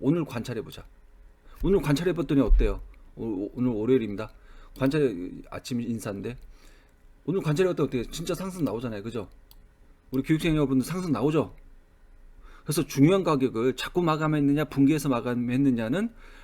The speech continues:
다음 날에 상승이냐, 하락이냐를 미리 알 수 있다는 얘기예요. 이런 거 보고, 어, 종가 베팅에 대한, 아, 공부를 해보시라는 얘기입니다.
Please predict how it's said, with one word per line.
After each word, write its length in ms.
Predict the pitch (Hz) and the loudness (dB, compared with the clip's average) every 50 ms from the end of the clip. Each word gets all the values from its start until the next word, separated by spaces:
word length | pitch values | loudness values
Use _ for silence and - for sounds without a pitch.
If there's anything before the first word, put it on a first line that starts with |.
| - - - | -20 -12 -8
다음 320 | - - 123 139 156 165 | -6 0 2 2 2 2
날에 440 | 156 143 135 131 143 156 160 165 - - - - - - | 2 2 2 4 2 0 -2 -4 -6 -12 -20 -20 -20 -18
상승이냐, 540 | - - - 185 190 170 170 180 175 170 156 | -14 -8 -4 -4 -4 -4 -4 -4 -2 -2 -2
하락이냐를 680 | 143 160 170 175 175 160 151 139 127 123 143 180 202 196 - - - - - - - - | -2 -2 -4 -4 -4 -2 -2 -2 -2 -2 -2 -4 -6 -6 -8 -14 -20 -20 -20 -16 -4 -2
미리 160 | 143 190 208 | 6 6 6
알 120 | 123 101 | 6 6
수 120 | 95 - - | 0 -8 -8
있다는 240 | - 131 113 107 107 | -6 -4 -4 -4 -2
얘기예요. 380 | 98 - - 104 104 104 107 - - - - - - - - - - - - - - - - - - - _ - | -2 -2 -2 -2 -4 -8 -10 -14 -16 -18 -20 -20 -20 -20 -20 -20 -20 -20 -20 -20 -20 -20 -20 -20 -20 -20 _ 2
이런 260 | 131 135 143 180 196 | 4 6 6 6 4
거 60 | 180 | 2
보고, 500 | 151 127 120 113 135 147 147 123 107 - - - - - | 0 0 0 0 2 2 2 2 0 -4 -10 -18 -18 -8
어, 120 | - 113 104 | -8 -8 -6
종가 300 | - 127 135 139 165 143 | -4 -4 -2 0 0 0
베팅에 380 | 139 139 - - 131 127 120 | 0 0 0 -2 -4 -4 -4
대한, 440 | 110 110 98 98 110 143 190 220 - - - - - - | -4 -6 -8 -6 -6 -6 -6 -6 -8 -10 -14 -20 -20 -14
아, 220 | 117 110 104 101 | -10 -8 -8 -8
공부를 580 | - - 131 127 110 117 113 127 156 185 202 - - _ _ _ _ _ _ _ - | -6 -2 -2 -2 -2 -2 -2 -2 -2 -2 -4 -8 -12 _ _ _ _ _ _ _ -12
해보시라는 460 | 180 165 175 147 - 127 113 101 101 | -8 -6 -4 -6 -6 -6 -8 -10 -10
얘기입니다. 360 | 95 - 101 90 - - 95 | -10 -10 -12 -12 -14 -16 -18